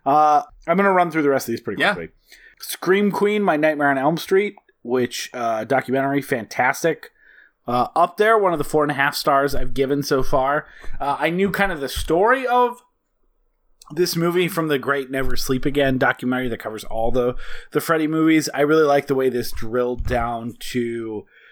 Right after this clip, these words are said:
Speaker 1: kind of, I, like, I didn't know a lot. They don't cover it in the movie, what happened to, like, the full story of the main actor in that movie. Um, who I'm pulling up his name
Speaker 2: Mark
Speaker 1: now.
Speaker 2: Patton?
Speaker 1: Mark Patton,
Speaker 2: I watched
Speaker 1: yeah.
Speaker 2: it in the first half of the month.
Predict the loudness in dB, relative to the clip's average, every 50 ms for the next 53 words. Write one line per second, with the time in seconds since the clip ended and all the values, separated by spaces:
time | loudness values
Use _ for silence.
0 | -20 _ _ -6 -2 0 2 2 2 2 2 2 2 2 0 0 0 0 0 2
1 | 2 0 -2 -6 -4 0 2 2 2 2 2 0 -2 0 2 4 4 4 2 2
2 | 0 0 2 2 2 2 0 0 0 0 0 0 0 -2 -2 -4 -4 -2 -2 -2
3 | 0 0 -2 -2 -2 -4 -8 -10 -12 -8 -4 0 0 0 0 0 0 0 0 0
4 | 0 0 -2 -2 -2 -4 -10 -6 -4 -2 -2 -2 -2 -4 -4 -6 -6 -6 -8 -8
5 | -6 -2 -2 -2 -2 -2 -4 -4 -4 -4 -2 -2 -4 -6 -8 -8 -10 -12 -10 -10
6 | -10 -10 -12 -12 -14 -10 -10 -10 -10 -10 -10 -12 -14 -14 -14 -16 -12 -8 -8 -8
7 | -8 -8 -10 -12 -10 -10 -12 -16 -16 -16 -16 -14 -16 -16 -14 -10 -8 -8 -8 -8
8 | -10 -12 -14 -16 -18 -20 -20 _ _ _ _ _ _ _ _ _ _ _ _ -16
9 | -14 -12 -10 -10 -10 -12 -12 -12 -12 -12 -12 -12 -14 -16 -18 -20 _ _ _ _
10 | _ _ _ _ -14 -14 -14 -14 -12 -14 -14 -14 -14 -16 -16 -16 -16 -16 -16 -16
11 | -16 -16 -16 -16 -18 -20 -16 -12 -8 -8 -8 -8 -6 -6 -6 -6 -6 -8 -10 -12
12 | _ _ _ _ _ _ _ _ _ _ _ _ _ _ -8 -6 -6 -2 -2 -2
13 | 0 0 0 0 0 0 0 -2 -4 -6 -8 -8 -8 -8 -8 -8 -8 -10 -12 -14
14 | -14 -14 -16 -16 -16 -16 -16 -20